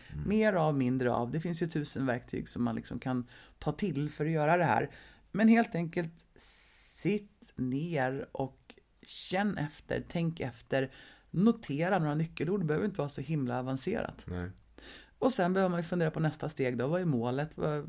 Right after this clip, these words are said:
Speaker 2: vart är det jag vill till?
Speaker 1: Mm.
Speaker 2: På det stora hela. Och sen kommer nästa steg. Vad behöver hända?
Speaker 1: Mm.
Speaker 2: Om det här ska bli verklighet. Till exempel om jag vill uppleva mer glädje och skratt i min nära familj.
Speaker 1: Mm.
Speaker 2: Vad behöver hända då?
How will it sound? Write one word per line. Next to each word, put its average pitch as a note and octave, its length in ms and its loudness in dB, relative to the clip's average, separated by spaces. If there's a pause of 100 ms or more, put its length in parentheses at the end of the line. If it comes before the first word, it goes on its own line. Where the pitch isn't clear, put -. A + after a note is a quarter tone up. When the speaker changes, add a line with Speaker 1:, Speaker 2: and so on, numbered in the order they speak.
(100)
Speaker 2:
vart D#3+ 300 -4
är - 40 0
det C#3+ 60 0
jag C3 100 0
vill A#2+ 260 0 (220)
till? - 240 -6
Speaker 1:
Mm. D2 260 -6
Speaker 2:
På F#3 120 2
det E3+ 80 2
stora C#3+ 240 -2
hela. - 360 -2 (480)
Och A3 160 4
sen E3 300 2
kommer F3+ 220 0
nästa E3 280 -2
steg. - 400 -4 (220)
Vad G3 200 2
behöver G3 240 2
hända? F3+ 340 0 (340)
Speaker 1:
Mm. G2+ 220 -8 (460)
Speaker 2:
Om F#3 140 0
det F3 60 2
här F#3+ 140 2
ska - 180 0
bli G#3+ 100 4
verklighet. - 640 -2 (340)
Till F3+ 80 -2
exempel D#3+ 360 0
om E3+ 120 2
jag E3 140 4
vill G#3 120 6
uppleva D3+ 380 0
mer A#2+ 200 -2
glädje C3 460 0
och C#3 80 -2
skratt - 840 -4 (340)
i F3 100 -2
min A#2+ 260 0
nära B2+ 460 0 (180)
familj. F3+ 480 -4
Speaker 1:
Mm. G2+ 220 -8 (400)
Speaker 2:
Vad A#3 140 2
behöver A#3 260 4
hända G#3+ 300 4
då? A3 240 0